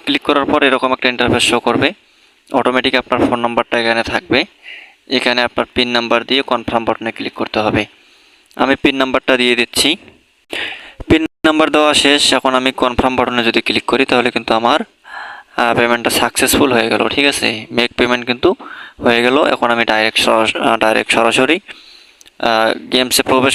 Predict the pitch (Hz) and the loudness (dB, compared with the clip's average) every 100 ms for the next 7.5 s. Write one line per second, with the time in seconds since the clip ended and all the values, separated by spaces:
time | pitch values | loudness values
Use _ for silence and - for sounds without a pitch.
0 | - 135 143 147 156 156 127 117 120 117 | 0 -2 0 2 2 2 0 0 0 0
1 | 110 120 - 127 120 110 117 120 113 - | 0 -2 0 0 2 0 0 -2 -8 -10
2 | _ _ _ _ - 160 160 - - - | _ _ _ _ -4 0 0 0 -6 -8
3 | - - - - - - - - - _ | -18 -20 -18 -18 -18 -16 -18 -20 -20 _
4 | _ _ _ _ _ _ _ - - 123 | _ _ _ _ _ _ _ -4 0 2
5 | 123 120 120 - 120 127 123 120 - 120 | 4 4 4 2 0 0 0 0 0 2
6 | 113 - _ _ _ - 123 117 120 - | 2 0 _ _ _ -4 -2 -2 -2 0
7 | 120 113 113 - | 2 2 2 2